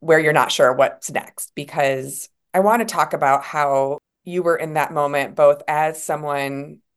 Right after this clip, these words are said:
who had the background, who worked in these situations where people were at risk,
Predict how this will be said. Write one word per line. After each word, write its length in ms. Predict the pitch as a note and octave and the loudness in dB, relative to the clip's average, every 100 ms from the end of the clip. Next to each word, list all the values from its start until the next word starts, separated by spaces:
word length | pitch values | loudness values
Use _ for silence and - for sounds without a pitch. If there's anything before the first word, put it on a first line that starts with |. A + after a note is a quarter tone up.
| _ | _
who 560 | - F3+ D#3 D3 D3+ - _ | -8 -6 -4 -4 -6 -8 _
had 340 | - E3+ F3+ | -4 2 4
the 80 | F#3 | 4
background, 680 | E3 C3+ C3+ D3 C#3+ C#3+ D3+ | 4 2 2 0 0 -2 -6
who 560 | - D#3 D3+ D3 D3+ - _ - | -12 -8 -6 -6 -8 -18 _ -10
worked 360 | D#3+ F#3+ G3+ | -2 -2 0
in 160 | F#3 D#3+ | 0 0
these 160 | D3 C#3+ | -2 -6
situations 640 | D#3+ - D#3 D3 D3+ D3 | -8 -8 -4 -2 -2 -6
where 120 | D#3 | -6
people 280 | D3 - E3 | -6 -8 -2
were 220 | D#3 D#3 | 0 2
at 180 | C#3+ C#3+ | 0 0
risk, 480 | C#3+ D3 D#3 - | 4 4 4 -10